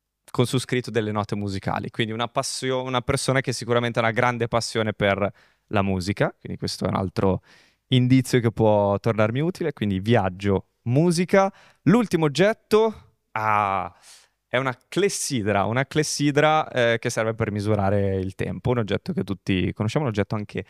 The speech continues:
antico, nobile. Dico cose a caso perché in realtà non ho capito minimamente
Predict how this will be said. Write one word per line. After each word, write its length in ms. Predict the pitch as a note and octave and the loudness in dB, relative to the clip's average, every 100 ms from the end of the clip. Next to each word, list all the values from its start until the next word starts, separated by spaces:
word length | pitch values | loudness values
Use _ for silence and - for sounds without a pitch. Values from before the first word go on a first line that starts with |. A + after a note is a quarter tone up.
| _ | _
antico, 640 | G#2+ G#2 - E3 A#2 - F#2+ | -8 -8 -8 -8 -6 -6 -4
nobile. 540 | A#2+ A#2+ D3 D#3+ F3 - - - _ _ | 0 0 2 2 0 -2 -12 -20 _ _
Dico 320 | - G2+ G#2+ | -8 -4 -2
cose 240 | G#2 G#2 G2+ | 2 4 4
a 40 | |
caso 300 | - A#2 A2+ | 4 2 2
perché 200 | G#2 G2+ | 0 0
in 60 | G2+ | 0
realtà 260 | G2 A2+ | -2 0
non 100 | G2+ | -2
ho 80 | G2 | -2
capito 340 | G#2+ A#2 G#2+ G#2 | -4 -6 0 2
minimamente 800 | G2+ G2+ G2 G2+ G2+ - G2+ | 4 2 2 0 0 2 0